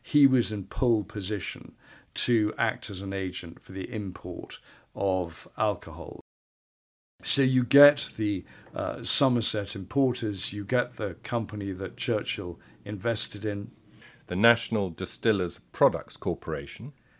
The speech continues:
Speaker 1: Which was hugely successful, as was Somerset Importers. Uh, Somerset Importers was the agent, the exclusive agent for, for bringing in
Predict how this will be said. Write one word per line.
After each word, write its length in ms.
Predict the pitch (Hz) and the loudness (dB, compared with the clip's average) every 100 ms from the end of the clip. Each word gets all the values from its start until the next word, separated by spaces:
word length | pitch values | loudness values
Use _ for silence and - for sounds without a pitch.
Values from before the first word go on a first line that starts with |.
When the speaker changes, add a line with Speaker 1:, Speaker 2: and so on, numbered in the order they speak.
| _ _ _ | _ _ _
Speaker 1:
Which 360 | 156 143 131 | 2 2 2
was 260 | 131 120 107 | 2 4 2
hugely 520 | - 135 120 - 104 | 2 4 4 2 -4
successful, 580 | 95 117 - 160 - 98 | -4 -4 0 0 0 -2
as 300 | 139 135 - | 2 2 2
was 160 | 117 - | -2 0
Somerset 480 | 123 110 104 101 87 | 0 0 -2 -6 -6
Importers. 560 | 95 143 143 - - - - - - | -4 0 0 -2 -14 -16 -20 -16 -6
Uh, 80 | |
Somerset 460 | 113 143 123 113 101 | 2 2 2 0 -4
Importers 680 | 104 98 120 104 98 92 101 | -6 -2 -2 -2 -8 -10 -6
was 240 | 107 104 - - - | -4 -6 -10 -20 -8
the 600 | 123 127 107 131 127 123 | -6 -6 0 4 6 8
agent, 600 | 117 117 110 - - - | 6 6 2 -10 -14 -10
the 80 | 104 | -10
exclusive 680 | - - - 123 107 - 101 | -4 -6 0 0 0 -4 -2
agent 440 | 104 104 - - - | -2 -2 -6 -14 -8
for, 160 | 107 | -8
for 200 | 90 104 | -6 -6
bringing 480 | 92 117 113 110 101 | -4 0 0 0 -2
in 440 | 113 110 - - | 0 -2 -4 -14